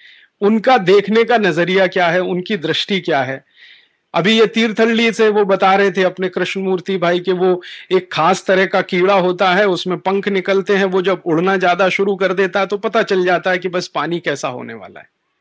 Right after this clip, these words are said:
उसके लिए उनको मौसम विज्ञान की भविष्यवाणी पे निर्भर रहने की जरूरत नहीं होती, जो अक्सर गलत हो जाती है।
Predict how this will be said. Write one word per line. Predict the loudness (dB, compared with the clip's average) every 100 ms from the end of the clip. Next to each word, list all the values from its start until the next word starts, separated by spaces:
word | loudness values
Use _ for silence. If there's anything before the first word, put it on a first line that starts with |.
| _ _ _ _ _ _ _
उसके | -6 0 2 4
लिए | 4 4
उनको | 2 2 0
मौसम | 2 0 -2 -2
विज्ञान | -2 0 -2 -2
की | -4
भविष्यवाणी | -4 -4 -4 -4 -2 -2 -2
पे | -2 -2
निर्भर | -2 -2 -2 -2
रहने | -2 -4 -4
की | -4
जरूरत | -2 -2 -4 -4
नहीं | -4 -4
होती, | -4 -4
जो | -2 -4
अक्सर | -4 -4 -4
गलत | -2 -2 -2 -4
हो | -6
जाती | -6 -8
है। | -14